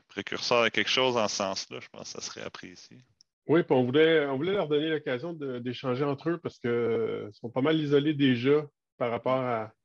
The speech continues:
Speaker 2: à la réalité F G A dans leur, euh, centre de services scolaires respectifs, mais en plus, si on peut se parler entre, euh,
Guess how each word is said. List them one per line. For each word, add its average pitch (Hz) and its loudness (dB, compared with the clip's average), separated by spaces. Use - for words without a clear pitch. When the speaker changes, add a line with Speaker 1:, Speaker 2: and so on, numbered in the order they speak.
Speaker 2:
à 107 -4
la 104 -2
réalité 120 4
F 120 2
G 117 2
A 131 0
dans 120 -2
leur, 113 -4
euh, 107 -6
centre 123 -4
de 120 -4
services 117 0
scolaires 117 0
respectifs, 117 -6
mais 123 4
en 110 0
plus, - -6
si - -14
on 117 -4
peut - -12
se - -12
parler 113 0
entre, 107 -4
euh, - -2